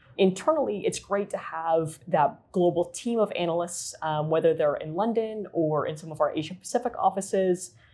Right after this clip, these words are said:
given that the materials is a very global sector. Even though these companies are listed in Canada, a lot of their assets or competitors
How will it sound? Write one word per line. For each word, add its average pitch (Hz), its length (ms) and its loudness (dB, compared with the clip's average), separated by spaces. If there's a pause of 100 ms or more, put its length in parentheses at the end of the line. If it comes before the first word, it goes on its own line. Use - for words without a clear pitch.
(180)
given 180 320 6
that 165 160 6
the 170 80 -4
materials 185 480 0
is 160 100 0
a 165 60 -2
very 165 300 -2
global 160 580 2
sector. 311 640 -2
Even 185 260 2
though 175 80 4
these 170 160 0
companies 180 380 -4
are 151 100 4
listed 185 340 0
in 185 200 0
Canada, 175 580 0 (460)
a 175 60 10
lot 175 260 4
of 180 120 0
their - 240 0
assets - 600 -4
or 165 100 4
competitors 165 920 -4